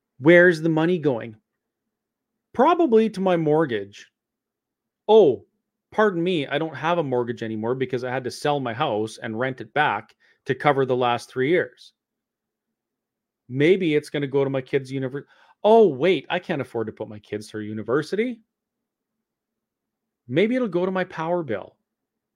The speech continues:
Maybe I'll use it to buy groceries at the cafe and then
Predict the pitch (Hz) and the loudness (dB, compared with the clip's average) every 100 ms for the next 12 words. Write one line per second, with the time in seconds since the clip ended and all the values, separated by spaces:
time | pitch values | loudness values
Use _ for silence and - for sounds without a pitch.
0 | _ _ _ _ - 170 277 277 170 202 | _ _ _ _ -6 -4 -2 -2 -2 -4
1 | 170 117 113 143 123 135 165 - - 110 | -4 -8 -4 -2 0 0 0 -4 -14 -14
2 | 139 127 - - 101 95 92 101 98 - | -12 -14 -16 -18 -18 -18 -18 -18 -16 -14
3 | 113 170 147 113 110 110 107 | -12 -10 -8 -8 -8 -8 -10